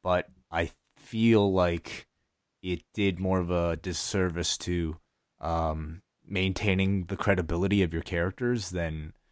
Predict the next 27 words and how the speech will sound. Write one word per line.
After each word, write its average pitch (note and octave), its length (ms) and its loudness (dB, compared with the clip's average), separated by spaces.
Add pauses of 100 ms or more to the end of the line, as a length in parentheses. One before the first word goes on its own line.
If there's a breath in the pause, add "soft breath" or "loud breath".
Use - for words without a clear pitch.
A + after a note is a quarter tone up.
(200)
s-, - 240 -12
you G2 140 -6
know, D2+ 120 -6
anything E2+ 380 -4
else. C#2 320 -8 (180)
It A#2 120 4
was A2 160 4
just A2 160 0
kind A2 180 6
of F2 100 2
all E2+ 140 2
really E2 260 -4
odd. D2 460 -2
Here G#2 160 0
are F#2 440 2
all G2+ 180 2
the G2+ 80 4
heels G2 360 0
and G2 160 0
baby F#2 280 0
faces F2 420 -4
gathered F#2+ 380 0
together F2 400 -2 (380)
to F2+ 80 -12
celebrate G#2+ 580 2
the, F2 420 -4 (400)
uh, E2 440 -2